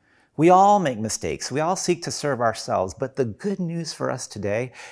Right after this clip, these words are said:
is that we serve the one who can make us pure. We serve the one who offers us new life, the one who cleanses, the one who restores, the one who makes us whole again, the one who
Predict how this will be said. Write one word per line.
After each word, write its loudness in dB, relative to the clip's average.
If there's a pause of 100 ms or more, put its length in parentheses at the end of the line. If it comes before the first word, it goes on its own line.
is 0
that -2
we 0
serve -2
the 0
one -2
who -4
can -8
make -10
us -10
pure. -14 (580)
We 2
serve 2
the 4
one 0
who -2
offers -2
us -2 (100)
new -4
life, -10 (280)
the 2
one 0
who -8
cleanses, -8
the -10
one -6
who -6
restores, -2 (240)
the 2
one 2
who -4
makes -6
us -2
whole -2
again, -2
the -2
one -4
who 0